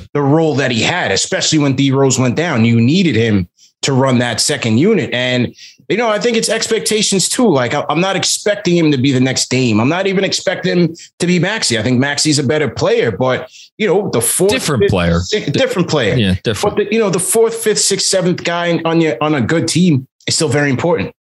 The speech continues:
Speaker 1: You know, look at a Peyton Pritchard. Look at, look at a Gabe Vincent. Look at your Brunsons, your Pools. You know, I, I think even though Poole, I think, is on the verge of something different. I still
Speaker 2: He might
Speaker 1: think,
Speaker 2: be.
Speaker 1: as,
Speaker 2: He might
Speaker 1: as
Speaker 2: be.
Speaker 1: you said, Quickly can still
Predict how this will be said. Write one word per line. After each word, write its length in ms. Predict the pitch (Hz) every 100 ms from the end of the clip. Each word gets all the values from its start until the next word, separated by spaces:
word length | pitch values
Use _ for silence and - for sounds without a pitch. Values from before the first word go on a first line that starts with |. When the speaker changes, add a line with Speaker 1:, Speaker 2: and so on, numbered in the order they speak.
| -
Speaker 1:
You 80 |
know, 60 | 117
look 120 | 131
at 40 | 143
a 60 |
Peyton 340 | 110 143 131 123
Pritchard. 400 | 151 143 110 90
Look 180 | - 143
at, 140 | 123
look 140 | 123
at 80 | 131
a 60 | 123
Gabe 340 | 120 143 117
Vincent. 420 | 139 139 - 101
Look 160 | 113 113
at 100 | 139
your 140 | 143
Brunsons, 680 | 127 147 151 - 101 76 - - - -
your 120 | 123
Pools. 440 | - 185 143 90 107
You 60 |
know, 100 | 104
I, 160 | 101 98
I 60 |
think 160 | 104 107
even 160 | 113 110
though 140 | 101
Poole, 280 | - 131 110
I 80 | 95
think, 160 | 104
is 680 | 98 101 98 90 - - - _ _ -
on 120 | 113
the 40 | 104
verge 200 | 117 101
of 60 |
something 240 | - 120 90
different. 400 | 143 - 87 - _ _ _ _ -
I 100 | 135
still 160 | - 135
Speaker 2:
He 40 |
might 80 | 127
Speaker 1:
think, 80 | -
Speaker 2:
be. 100 | 90
Speaker 1:
as, 180 | 147 -
Speaker 2:
He 60 | 208
might 80 |
Speaker 1:
as 160 | - 139
Speaker 2:
be. 60 | 131
Speaker 1:
you 80 |
said, 560 | 120 - 208 165 127 117 - _ _ _ _ _
Quickly 400 | - 175 - 175
can 160 | 165 147
still 640 | - - 151 147 139 123